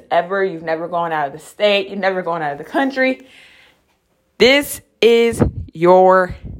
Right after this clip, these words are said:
alarm. This is your moment. This is me telling you. This is me telling you.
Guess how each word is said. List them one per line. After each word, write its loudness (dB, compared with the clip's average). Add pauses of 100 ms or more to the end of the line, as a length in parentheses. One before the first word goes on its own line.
(400)
alarm. 2 (120)
This -4 (120)
is -8
your 2
moment. -2 (320)
This 0
is 0
me -4
telling -4
you. -8 (920)
This 2
is -4
me 2
telling 2
you. -6